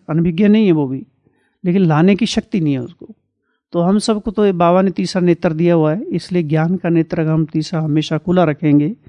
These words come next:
और उसको सामने रखेंगे। हमारे भी सामने जब एक परिस्थिति आई थी ज्ञान में आने से थोड़ा समय पहले,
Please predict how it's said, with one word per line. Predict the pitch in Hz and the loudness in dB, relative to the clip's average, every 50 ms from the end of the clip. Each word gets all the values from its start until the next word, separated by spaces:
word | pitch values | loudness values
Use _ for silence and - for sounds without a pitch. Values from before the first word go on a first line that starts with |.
| - _ _ _ _ _ _ - | -20 _ _ _ _ _ _ -4
और | - 147 156 156 | 0 0 2 2
उसको | 156 - - 175 | 0 0 -2 -4
सामने | - - 196 185 196 202 185 165 | 0 2 4 4 6 6 6 6
रखेंगे। | 147 135 - 170 143 131 147 - - _ _ _ _ _ _ _ _ _ _ _ _ _ _ _ _ _ _ _ _ _ _ _ _ _ - | 4 2 0 -2 -2 -2 -2 -4 -8 _ _ _ _ _ _ _ _ _ _ _ _ _ _ _ _ _ _ _ _ _ _ _ _ _ 0
हमारे | 180 165 170 180 190 196 | 4 4 6 6 6 6
भी | 202 202 190 | 6 4 2
सामने | - - 185 180 185 185 180 | 2 2 4 6 6 6 6
जब | 170 180 175 | 6 4 4
एक | 180 180 - | 4 2 2
परिस्थिति | - - 156 143 - 160 - 180 | 0 -2 -2 -2 -2 -2 0 2
आई | 170 170 165 | 4 4 2
थी | 160 185 165 | 2 0 0
ज्ञान | 151 165 160 165 165 | 2 4 4 6 6
में | 165 170 | 8 8
आने | 165 165 160 | 6 6 4
से | - - | 4 2
थोड़ा | 160 - 190 175 175 | 0 0 2 2 2
समय | 156 - 165 165 156 | 2 2 2 0 2
पहले, | - 156 151 147 - - 220 | 2 2 0 0 0 -4 -8